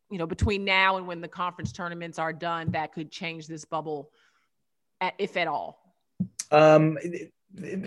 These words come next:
Speaker 2: probably limited shifting, but you, you mentioned a little bit U C F losing in the semifinals, well, to Houston.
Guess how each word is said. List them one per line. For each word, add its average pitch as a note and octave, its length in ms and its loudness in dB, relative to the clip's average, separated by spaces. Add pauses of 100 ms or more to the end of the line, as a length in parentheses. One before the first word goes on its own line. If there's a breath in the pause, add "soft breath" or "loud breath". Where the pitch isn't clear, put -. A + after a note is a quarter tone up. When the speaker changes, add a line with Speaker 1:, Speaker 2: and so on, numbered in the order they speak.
Speaker 2:
probably E4+ 240 12
limited D#3 500 12
shifting, A#2+ 440 6
but B2 180 12
you, C#3+ 160 8
you C3 340 0
mentioned D3 300 8
a - 20 12
little C3 160 10
bit A#2+ 80 6
U C#3+ 100 4
C C#3 240 6
F B2 320 8 (480 soft breath)
losing C3 840 6
in C3+ 80 0
the A#2+ 80 2
semifinals, A#2+ 1120 2 (240)
well, A2+ 140 -4
to D#3+ 200 2
Houston. F#2 680 0